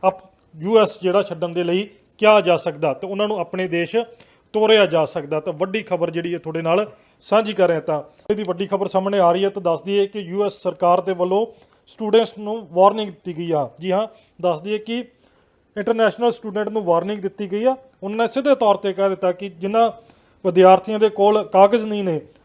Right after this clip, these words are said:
ਜਿਹੜੇ ਯੂਨੀਵਰਸਿਟੀਆਂ ਦੇ ਵਿੱਚ ਪੜ੍ਹ ਰਹੇ ਨੇ, ਤਾਂ ਉਹ ਅਲਰਟ ਤੇ ਰਹਿਣ, ਕਿਸੇ ਵਕਤ ਵੀ ਉਹਨਾਂ ਨੂੰ ਕੱਢਿਆ ਜਾ ਸਕਦਾ। ਤਾਂ ਤਿਆਰੀ ਕਰਨ ਦੇ ਲਈ ਕਹਿ ਦਿੱਤਾ ਗਿਆ। ਆਮ ਤੌਰ ਤੇ ਜੇ ਆਪਾਂ ਦੇਖਦੇ ਹਾਂ, ਟਰੰਪ ਦੇ ਜਦੋਂ ਬਿਆਨ ਆਉਂਦੇ ਸੀਗੇ, ਤਾਂ ਉਸ ਮੌਕੇ ਵੀ ਅਜਿਹੇ ਬਿਆਨ ਸੀਗੇ ਚੋਣਾਂ ਮੌਕੇ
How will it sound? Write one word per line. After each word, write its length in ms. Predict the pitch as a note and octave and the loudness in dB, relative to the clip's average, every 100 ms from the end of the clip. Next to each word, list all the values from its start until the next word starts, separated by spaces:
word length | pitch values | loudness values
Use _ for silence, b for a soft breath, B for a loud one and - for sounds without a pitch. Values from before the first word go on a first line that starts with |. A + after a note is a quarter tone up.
| - | -4
ਜਿਹੜੇ 140 | G3+ A3 | 2 2
ਯੂਨੀਵਰਸਿਟੀਆਂ 560 | F#3+ G#3+ G#3+ G#3 G3+ | 2 2 2 2 2
ਦੇ 80 | G3 | 4
ਵਿੱਚ 220 | F#3+ F#3+ G3+ - _ _ - | 2 4 0 0 _ _ 4
ਪੜ੍ਹ 200 | G3+ G#3+ | 6 6
ਰਹੇ 220 | F#3+ G3 | 2 0
ਨੇ, 200 | G3+ G#3+ - b b b b | -2 -4 -8 b b b b
ਤਾਂ 80 | A3 | 4
ਉਹ 360 | F#3 A3 A#3+ A3 | 6 6 6 6
ਅਲਰਟ 260 | A3 A#3 | 8 8
ਤੇ 140 | A#3 A3 | 6 4
ਰਹਿਣ, 200 | G3 F#3+ | 4 2
ਕਿਸੇ 320 | A3+ G#3+ B3 | -4 2 4
ਵਕਤ 300 | G3+ G3+ - | 6 4 0
ਵੀ 140 | G#3 G#3 | -6 -6
ਉਹਨਾਂ 280 | G3+ G3+ G3+ | 0 2 2
ਨੂੰ 180 | A3 B3+ - _ | 2 -2 -8 _
ਕੱਢਿਆ 320 | - G3+ B3+ A3 | -4 6 8 10
ਜਾ 180 | F#3+ F3+ | 8 6
ਸਕਦਾ। 420 | F#3 E3 E3 C#3 - b b b b - | 4 2 4 4 0 b b b b 4
ਤਾਂ 280 | A3 A#3 G#3+ - | 8 8 4 0
ਤਿਆਰੀ 320 | A3 G#3 A#3 | 8 10 10
ਕਰਨ 260 | A3+ A3 G#3+ | 8 6 6
ਦੇ 100 | G#3+ | 6
ਲਈ 160 | G#3 | 6
ਕਹਿ 260 | G3+ G3 G#3 | 4 4 4
ਦਿੱਤਾ 280 | G#3+ G#3+ F#3+ | 4 2 2
ਗਿਆ। 260 | G3 G#3+ A3 - - | 6 4 4 -6 2
ਆਮ 180 | G3 G3+ | 4 4
ਤੌਰ 200 | G#3+ G#3 | 4 2
ਤੇ 260 | A#3 A3+ G#3+ b b F#3+ | 2 -2 -4 b b 0
ਜੇ 80 | |
ਆਪਾਂ 200 | G3 G#3 | 2 4
ਦੇਖਦੇ 320 | G3 F#3 E3+ G#3 | 4 2 2 -2
ਹਾਂ, 40 | |
ਟਰੰਪ 300 | G#3 G#3+ G#3+ | 0 0 0
ਦੇ 120 | G#3+ | 0
ਜਦੋਂ 220 | G3 G3+ | 0 -2
ਬਿਆਨ 300 | E3 F3+ F3+ | 0 0 0
ਆਉਂਦੇ 240 | F#3 F3 F3+ | -2 -4 -6
ਸੀਗੇ, 280 | F#3 G3 A#3 | -6 -6 -4
ਤਾਂ 200 | C4 A#3+ B B B | -2 -4 B B B
ਉਸ 160 | A3+ G3+ | -2 2
ਮੌਕੇ 320 | G#3+ G#3 A#3+ | 2 4 2
ਵੀ 200 | A#3+ A3 | 2 0
ਅਜਿਹੇ 260 | F#3+ G3+ G#3 | 2 0 2
ਬਿਆਨ 240 | F#3+ F3+ | 2 0
ਸੀਗੇ 220 | F3 F#3+ | -2 -6
ਚੋਣਾਂ 320 | G#3 G3+ G3 F#3+ | -4 -2 0 2
ਮੌਕੇ 400 | F#3 F3+ G#3 | 0 2 0